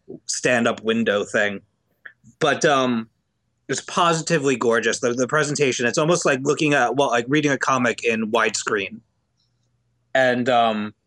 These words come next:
yeah, if anybody can get their hands on this or even, even buy it digitally,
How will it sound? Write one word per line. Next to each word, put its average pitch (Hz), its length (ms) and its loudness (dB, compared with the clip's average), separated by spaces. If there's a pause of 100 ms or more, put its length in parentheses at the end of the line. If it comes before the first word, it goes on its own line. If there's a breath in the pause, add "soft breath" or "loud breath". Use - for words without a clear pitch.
yeah, 143 240 2
if 120 100 -2
anybody 151 800 0 (760)
can 131 580 -2
get 147 160 0
their 131 160 2
hands 139 360 0
on 151 160 2
this 147 220 2
or 143 100 2
even, 151 300 0
even 160 260 0
buy 139 200 2
it 131 180 0
digitally, 147 680 0